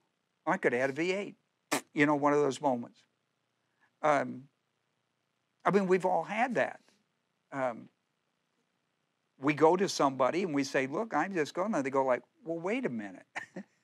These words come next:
Let's stop and think about all the ramifications this could be. There may be, and then all of a sudden they give you that way of escape, like in First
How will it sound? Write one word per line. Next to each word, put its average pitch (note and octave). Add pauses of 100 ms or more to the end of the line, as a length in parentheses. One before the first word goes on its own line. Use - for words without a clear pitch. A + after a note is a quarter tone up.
(2500)
Let's G3+
stop G#3+
and E3
think A3+
about D3
all F#3
the F3
ramifications E3
this C3
could A#2
be. A#2+ (340)
There F3
may G3+
be, F3 (340)
and E3
then F#3
all F#3+
of G3
a F#3+
sudden G3
they F3+
give F#3
you F#3+ (1800)
that E3
way F#3
of F#3
escape, G#3
like C3+
in C3+
First -